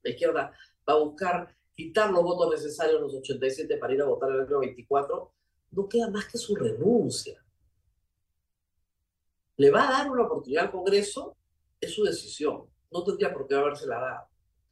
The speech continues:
Pero si se la va a dar y no hay un resultado esperado,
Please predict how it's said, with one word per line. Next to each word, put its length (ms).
Pero 400
si 200
se 120
la 100
va 140
a 60
dar 420
y 160
no 360
hay 300
un 140
resultado 540
esperado, 580